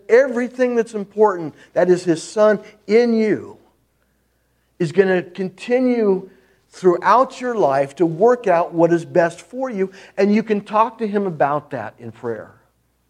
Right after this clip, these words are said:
You don't have to wonder if he listens because you're in Christ. You're in this relationship where he's hearing and listening and reflecting upon exactly what you're asking, whether those requests be in tears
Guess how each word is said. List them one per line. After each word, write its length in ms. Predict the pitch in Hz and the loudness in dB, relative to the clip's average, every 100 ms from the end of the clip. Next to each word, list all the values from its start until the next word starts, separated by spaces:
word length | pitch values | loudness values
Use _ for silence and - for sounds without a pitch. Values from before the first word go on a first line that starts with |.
| _ _ _ _ _ _ _ _ _ _ _ | _ _ _ _ _ _ _ _ _ _ _
You 60 | 156 | 2
don't 180 | 202 220 | 2 4
have 220 | 214 202 | 2 2
to 80 | 156 | 0
wonder 480 | 143 151 196 220 226 | 2 2 4 4 2
if 100 | 226 | 0
he 140 | 208 | -2
listens 560 | 180 190 190 233 254 - | 2 2 0 -8 -12 -6
because 360 | 180 170 180 | -2 0 0
you're 180 | 190 196 | 0 -2
in 220 | 180 196 | 0 0
Christ. 540 | 196 240 233 233 - 147 | 0 -2 -2 -4 -8 -6
You're 160 | 147 - - - | -8 -8 -20 0
in 200 | 185 240 | 4 4
this 180 | 240 233 | 2 2
relationship 640 | 202 214 240 226 214 185 | 4 4 2 -2 -2 0
where 100 | 190 | 2
he's 160 | 185 | 0
hearing 560 | - - 262 262 233 175 | -4 -6 -2 2 2 2
and 160 | 160 175 | 2 2
listening 560 | 226 - 202 180 160 - - - 175 | 2 0 0 0 -2 -10 -20 -12 -4
and 400 | 180 175 165 156 | 0 0 0 0
reflecting 720 | 160 - 202 240 233 233 202 | -2 0 2 2 0 0 0
upon 480 | 185 185 180 170 - | 2 4 4 2 -2
exactly 540 | 135 156 240 269 262 | -4 0 0 0 0
what 220 | 214 208 | 0 0
you're 140 | 208 - | -2 0
asking, 480 | 180 190 - 208 190 | 0 -2 -4 -2 2
whether 260 | 175 160 | 2 2
those 300 | 151 156 151 - - | 2 0 0 -10 -6
requests 520 | 151 151 - 208 208 | -2 -2 2 0 0
be 180 | 170 190 | -4 -4
in 180 | 147 123 | -4 -6
tears 640 | - 214 226 254 277 - | -10 -8 -6 -8 -12 -20